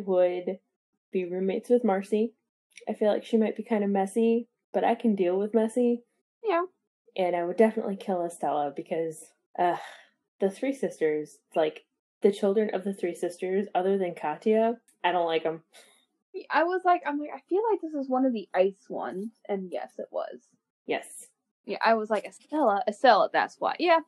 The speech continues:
Speaker 2: I like your options. Just, yeah, I don't think I could live with Winter.
Speaker 1: Yeah.
Speaker 2: <laughs>
Speaker 1: Like, post-book series, I probably could live with Winter, but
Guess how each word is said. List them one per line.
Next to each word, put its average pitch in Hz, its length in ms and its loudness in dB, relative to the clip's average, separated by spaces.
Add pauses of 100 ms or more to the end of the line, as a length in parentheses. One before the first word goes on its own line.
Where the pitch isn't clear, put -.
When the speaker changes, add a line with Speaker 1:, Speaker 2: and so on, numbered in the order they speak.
(160)
Speaker 2:
I 269 160 4
like 220 260 2
your 208 340 -6
options. 196 460 -4 (640)
Just, 370 120 -14 (120)
yeah, 226 300 -2
I 233 100 -12
don't 311 100 -8
think 302 140 -8
I 277 100 -4
could 247 180 -2
live 160 140 0
with 160 140 -18
Winter. 160 400 -12 (580)
Speaker 1:
Yeah. 160 520 -12
Speaker 2:
<laughs> - 60 -20 (400)
Speaker 1:
Like, - 460 8 (760)
post-book 226 600 0
series, 262 720 -8 (160)
I 202 60 -4
probably 202 340 -2
could 202 180 -2
live 196 160 -4
with 208 140 -2
Winter, 208 460 -4 (460)
but 175 380 2